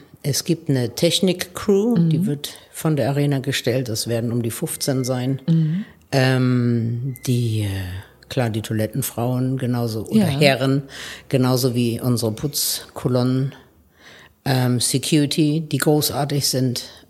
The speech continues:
Speaker 1: ähm, Gastronomie.
Speaker 2: Mhm.
Speaker 1: Ich kann gar nicht genau sagen, wie viele. Ich kann euch nur sagen, dass der Micha und ich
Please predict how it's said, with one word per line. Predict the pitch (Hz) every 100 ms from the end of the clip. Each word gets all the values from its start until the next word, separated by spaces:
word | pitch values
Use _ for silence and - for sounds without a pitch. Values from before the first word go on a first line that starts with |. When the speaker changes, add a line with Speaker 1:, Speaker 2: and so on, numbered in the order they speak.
| _
Speaker 1:
ähm, | 117 110 120 113 113 123
Gastronomie. | - 127 - 151 135 139 139 147 160 156 - -
Speaker 2:
Mhm. | 170 160 156
Speaker 1:
Ich | 233
kann | 147 143
gar | 131
nicht | 135 -
genau | - 131 123
sagen, | 117 123 120
wie | 127
viele. | - 117 76 107
Ich | 95 -
kann | 147
euch | 131 -
nur | 143
sagen, | 131 131 127 127
dass | 120 - - - - _
der | 123
Micha | 131 143 135
und | 139
ich | 190 - -